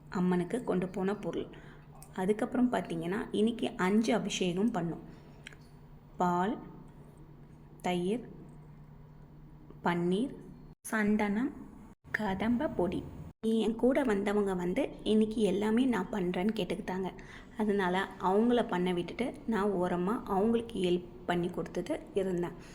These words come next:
இன்னைக்கு பார்த்தீங்கன்னா அஞ்சு அபிஷேகம்.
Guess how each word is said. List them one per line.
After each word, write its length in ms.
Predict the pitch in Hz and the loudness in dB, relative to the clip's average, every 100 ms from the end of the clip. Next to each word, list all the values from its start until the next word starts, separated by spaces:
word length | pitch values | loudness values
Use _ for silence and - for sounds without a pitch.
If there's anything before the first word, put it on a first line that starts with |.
| - - - - - - | -18 -18 -18 -20 -20 2
இன்னைக்கு 320 | 220 269 285 | 6 6 6
பார்த்தீங்கன்னா 540 | 240 226 226 190 202 247 - - - - | 2 0 0 0 2 0 -2 -12 -14 -2
அஞ்சு 360 | 226 214 220 | 2 4 4
அபிஷேகம். 580 | 196 190 - 180 170 - | 2 0 -2 -2 -2 -6